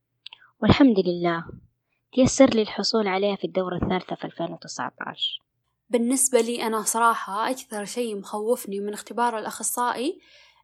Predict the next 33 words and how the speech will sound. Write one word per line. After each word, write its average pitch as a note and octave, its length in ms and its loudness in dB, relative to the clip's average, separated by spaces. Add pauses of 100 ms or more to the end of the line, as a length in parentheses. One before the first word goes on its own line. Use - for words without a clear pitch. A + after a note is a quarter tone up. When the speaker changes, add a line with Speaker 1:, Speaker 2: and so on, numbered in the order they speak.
Speaker 2:
إن C#4 140 6
الاختبار B3+ 800 -2
اختياري، F#3+ 640 -6 (340)
وهذه B3 340 2
العقدة A#3+ 360 0
عندي A3+ 280 -2
أساسًا A3+ 320 -6
من G#3 180 -4
أيام G#3+ 360 -6
الجامعة. F#3 480 -6
يعني، F#3 280 -12 (460)
ما A3+ 140 -2
أحب A3 420 -4
أبد، G#3+ 400 -2
أبد A3+ 240 -4
أحتار - 360 -8
بين G3+ 180 -4
جوابين. F#3+ 600 -4 (500)
آه، G#3 200 -6
دايم A#3+ 320 2
يجين A#3 340 -4 (160)
إحساس A3+ 380 2
إنه G#3+ 280 -6 (160)
والله A#3 320 0
هذا A#3 120 -2
الجواب A#3 420 2
صح، - 460 0
والله A#3 440 0
هذا A3+ 120 -2
الاحتمال A3+ 540 -6 (100)
ممكن B3 460 4
يكون G3+ 300 -4
صح، F#3+ 320 -4